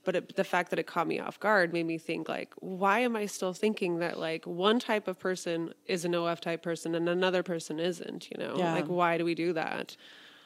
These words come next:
Speaker 2: Right. Yeah, that's true. I hadn't actually thought about that. And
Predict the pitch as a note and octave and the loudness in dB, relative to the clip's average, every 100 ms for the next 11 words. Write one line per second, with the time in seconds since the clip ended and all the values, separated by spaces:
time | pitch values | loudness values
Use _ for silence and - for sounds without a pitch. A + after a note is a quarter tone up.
0 | F#3 F3+ F3+ F#3 F3+ G3 G#3 G#3+ G#3 - | -10 -2 -2 -2 -4 0 2 2 0 -4
1 | - G#3 F#3 G3 G#3 F#3+ E3+ - E3 E3 | -2 0 2 0 0 -2 -4 -4 -4 -4
2 | F3 E3+ D#3+ F3 F#3+ F3+ G3 - - - | -4 -4 -8 -10 -16 -16 -18 -20 -20 -20
3 | - - _ _ - A3 | -20 -20 _ _ 2 2